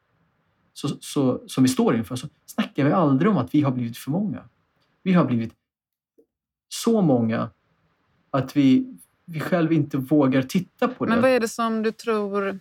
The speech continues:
Speaker 2: gör att det här väcker så starka känslor? Vad får en person att skicka en bild på sina barn och fråga dig ifall du önskar livet av dem?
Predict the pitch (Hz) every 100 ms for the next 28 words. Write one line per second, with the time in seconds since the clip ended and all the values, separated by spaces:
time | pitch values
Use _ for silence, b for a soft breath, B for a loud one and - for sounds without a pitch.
0 | - 208 233 226 202 190 196 185 185 -
1 | 185 170 180 202 185 - 175 208 185 -
2 | 208 190 220 214 233 208 196 196 175 175
3 | 190 175 180 180 - _ _ _ _ -
4 | - 208 - 185 170 202 196 185 175 -
5 | 185 - 180 175 170 165 202 190 175 160
6 | 165 - 180 170 165 - 202 180 170 165
7 | 165 165 175 160 165 160 - 185 240 240
8 | 185 - - 175 -